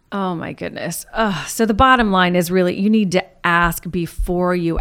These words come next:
act. I mean, she thought she was doing her mother a favor, but she actually caused some tax issues for her mom in the long run. So,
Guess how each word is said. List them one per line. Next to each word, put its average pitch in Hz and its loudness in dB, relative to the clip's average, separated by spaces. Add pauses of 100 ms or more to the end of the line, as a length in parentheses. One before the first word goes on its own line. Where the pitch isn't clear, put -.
act. 147 -6
I 175 -2
mean, 180 -2
she - -4
thought 240 2
she 269 -2
was 254 0
doing 262 -2
her 254 0
mother 247 4
a 233 0
favor, 277 2 (320)
but 262 -2
she - -2
actually 269 0
caused 254 2
some 240 0
tax 247 2
issues 214 2
for 190 0
her 185 2
mom 180 2
in 185 -4
the 190 0
long 214 2
run. - -2
So, 175 2